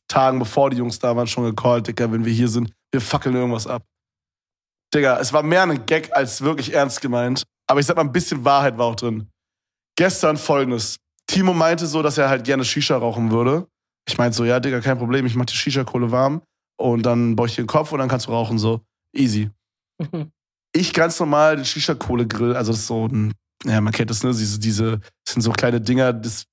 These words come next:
Speaker 1: wie so ein Mini-Grill oder so, könnte man sagen. Da packt man so diese Kohle drauf,
Speaker 2: Ja.
Speaker 1: dann macht man auf On und dann geht's ab.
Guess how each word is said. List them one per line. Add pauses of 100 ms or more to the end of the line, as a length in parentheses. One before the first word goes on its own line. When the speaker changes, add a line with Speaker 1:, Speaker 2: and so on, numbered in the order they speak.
Speaker 1:
wie
so
ein
Mini-Grill
oder
so,
könnte
man
sagen.
Da
packt
man
so
diese
Kohle
drauf, (420)
Speaker 2:
Ja.
Speaker 1:
dann
macht
man
auf
On
und
dann
geht's
ab.